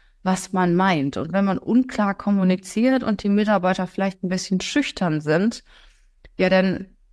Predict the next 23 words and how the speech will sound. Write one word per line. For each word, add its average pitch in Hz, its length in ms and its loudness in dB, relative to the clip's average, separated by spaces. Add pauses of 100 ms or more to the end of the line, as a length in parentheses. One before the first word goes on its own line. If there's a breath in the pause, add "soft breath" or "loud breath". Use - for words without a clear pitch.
(240)
bringen 226 320 4
sie 196 160 2
die 208 140 -2
falsche - 560 0
Arbeitsleistung 226 960 0
oder 202 140 2
erledigen 202 600 0
die 170 220 -4
Aufgabe 220 520 2
nicht 202 260 0
richtig 220 580 -2
und 196 280 2
das, 185 200 -8 (100)
damit 202 300 2
ist - 200 -8
keinem 185 420 0
geholfen. 160 560 -2 (580 soft breath)
Ich - 180 -4
meine 247 260 4
aber 226 380 -2
auch 226 220 -2 (280)
klare 233 540 2
Kommunikation 220 1300 2